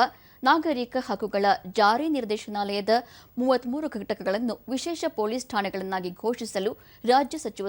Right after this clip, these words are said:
ಸಂಪುಟ ತೀರ್ಮಾನಿಸಿದೆ. ಈ ಪೊಲೀಸ್ ಠಾಣೆಗಳ ನಿರ್ವಹಣೆಗಾಗಿ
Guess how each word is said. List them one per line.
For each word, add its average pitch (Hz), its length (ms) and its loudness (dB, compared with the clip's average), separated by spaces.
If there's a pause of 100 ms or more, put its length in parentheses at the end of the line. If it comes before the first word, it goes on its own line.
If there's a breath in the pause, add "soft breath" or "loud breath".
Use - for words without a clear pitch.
ಸಂಪುಟ 220 320 -2 (200)
ತೀರ್ಮಾನಿಸಿದೆ. 190 560 -4 (400 soft breath)
ಈ 330 40 4 (100)
ಪೊಲೀಸ್ 359 320 2 (120)
ಠಾಣೆಗಳ 277 360 2 (140)
ನಿರ್ವಹಣೆಗಾಗಿ 214 800 -2